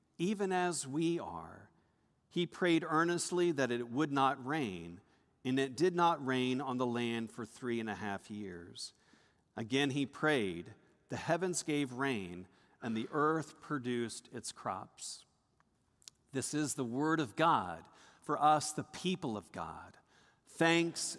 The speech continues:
be to God. Amen. Amen. Uh, this morning's message is entitled, uh, There Is a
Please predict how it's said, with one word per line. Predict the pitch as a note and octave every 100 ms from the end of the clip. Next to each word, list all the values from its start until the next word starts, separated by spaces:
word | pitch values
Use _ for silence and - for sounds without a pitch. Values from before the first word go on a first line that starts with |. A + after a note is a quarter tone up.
| -
be | C#3 C#3
to | - B2+
God. | A#2 G#2+ F#2 E2+ E2 - - _ _ -
Amen. | A#2+ A2 G#2+ F#2 E2 F#2 _ _ _ _ _ _ _ _ _ _ - -
Amen. | G#2 F#2 F2+ F#2+ _ _ _ _ _ _ _ - - - - - _ _ _ -
Uh, | C#3
this | C3+ C3+ F#3+
morning's | G3 F#3 D3 D3
message | D#3+ D#3 C#3 B2+ A#2
is | C3 B2+
entitled, | A#2+ - D3 C#3 C3 B2 C3
uh, | B2 A#2+ A#2+ B2 - B2+
There | D3 C#3 C#3+ C#3+
Is | D3 D#3 D#3 C#3+ B2
a | C3+ B2+ B2+ A#2+ A#2+